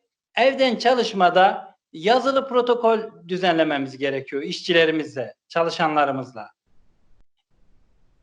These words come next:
Peki bu protokolde nelere yer vermemiz lazım diye düşünebiliriz. E, yapılacak işin tanımı, e, kişinin ücreti, ücrete ilişkin hususların dışında çalışma süreleri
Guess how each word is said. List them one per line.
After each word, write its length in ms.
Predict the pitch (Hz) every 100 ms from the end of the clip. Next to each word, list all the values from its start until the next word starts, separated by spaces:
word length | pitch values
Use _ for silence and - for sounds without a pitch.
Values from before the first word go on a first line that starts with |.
| _ _ _ _ _ _ - 165 - 170 165
Peki 320 | 262 254 240
bu 140 | 247 247
protokolde 680 | 247 247 247 247 247 240 214
nelere 340 | 214 247 294
yer 280 | 285 226 190
vermemiz 500 | 185 175 175 170 151
lazım 440 | 170 156 170 151 _ _ _ -
diye 240 | 226 208
düşünebiliriz. 840 | 196 - 190 185 175 160 180 190 - _ _ _ _ _ -
E, 80 | 202
yapılacak 760 | 190 202 220 240 247 240 247 233
işin 300 | - 226 208
tanımı, 760 | 190 196 220 202 190 196 190 - _ _ -
e, 420 | 185 190 190 196
kişinin 560 | - 214 - 240 233 220
ücreti, 1000 | - 190 196 220 220 208 190 196 - _ -
ücrete 440 | 170 214 220 226
ilişkin 420 | 233 214 - 226 220
hususların 600 | 202 202 - 220 220 208
dışında 440 | 196 208 208 208
çalışma 520 | 175 151 160 160 180
süreleri 760 | 196 226 233 220 214 214 214